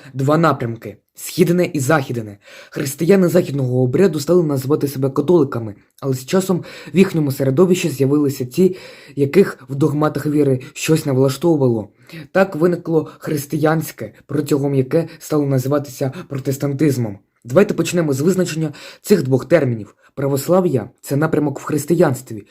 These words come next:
спосіб життя людей, згодених з догматами православної церкви.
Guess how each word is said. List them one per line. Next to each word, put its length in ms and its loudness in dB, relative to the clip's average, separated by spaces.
спосіб 400 -2
життя 240 0
людей, 420 4
згодених 440 -2
з 60 -8
догматами 520 0
православної 600 0
церкви. 480 -2